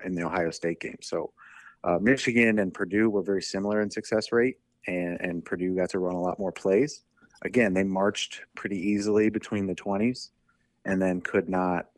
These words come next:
find a way to punch it into the end zone once they got into, into scoring opportunities. So, um, that, that success rate metric, um, even though it ended up close, in the first quarter, Purdue was fifty-five percent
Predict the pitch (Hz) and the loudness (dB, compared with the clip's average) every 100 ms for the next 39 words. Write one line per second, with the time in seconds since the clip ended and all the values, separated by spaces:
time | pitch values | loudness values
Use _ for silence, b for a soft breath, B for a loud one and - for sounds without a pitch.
0 | _ 98 92 90 87 87 87 - 92 - | _ -2 0 -2 0 0 0 -4 -8 -6
1 | 90 90 82 - 87 92 90 80 76 87 | -4 -4 -6 -6 -4 -4 -4 -6 -8 -12
2 | - 92 - 87 82 82 82 82 - - | -10 -10 -6 -6 -4 -6 -6 -8 -8 -10
3 | - 90 85 - 90 80 82 80 - - | -10 -10 -10 -8 -6 -6 -6 -12 -14 -12
4 | 82 76 - - - 80 - B B B | -12 -10 -12 -10 -8 -8 -10 B B B
5 | B B B 90 87 85 82 - - - | B B B 0 0 0 -4 -12 -10 0
6 | 107 101 104 95 95 - 117 113 110 95 | 2 2 0 0 -2 0 0 2 2 2
7 | 95 90 - 95 - - b b b b | 0 -4 -4 -6 -6 -18 b b b b
8 | _ _ - 95 90 90 110 101 101 98 | _ _ -4 -2 0 -2 -2 0 2 4
9 | 104 101 95 - - 117 110 92 - - | 4 4 2 0 2 4 4 2 -8 -14
10 | - 95 90 - 110 101 - - 107 117 | -10 -10 -4 2 2 2 -6 -2 4 4
11 | 98 82 - _ - 95 101 95 - 117 | 4 -2 -8 _ -6 -2 -2 -2 -4 -4
12 | - 92 - 98 101 - - 87 78 | -4 -4 0 2 0 -2 -6 -6 -8